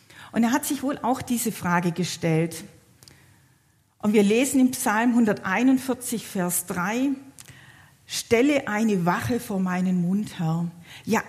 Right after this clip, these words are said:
achte auf die Worte, die über meine Lippen kommen.“ Kannst du auch hin und wieder eine Wache gebrauchen? Was da rauskommt? Also ich,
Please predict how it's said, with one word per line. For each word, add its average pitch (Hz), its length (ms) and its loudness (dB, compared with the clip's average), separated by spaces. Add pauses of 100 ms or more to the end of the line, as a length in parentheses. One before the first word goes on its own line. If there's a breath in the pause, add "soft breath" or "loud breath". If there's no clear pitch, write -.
achte - 440 -4
auf 220 160 -8
die 202 180 -4
Worte, 240 280 -6
die - 140 -8
über 196 200 -4
meine 202 300 0
Lippen 208 360 -2
kommen.“ 175 420 -6 (3000 loud breath)
Kannst - 260 -12
du - 80 -8
auch 226 180 -4
hin 262 180 4
und 240 100 4
wieder 240 180 0
eine 233 200 0
Wache 233 260 -4
gebrauchen? 233 640 -2 (1300 loud breath)
Was 214 200 -2
da 214 140 -2
rauskommt? 240 720 -4
Also 202 200 -6
ich, - 180 -6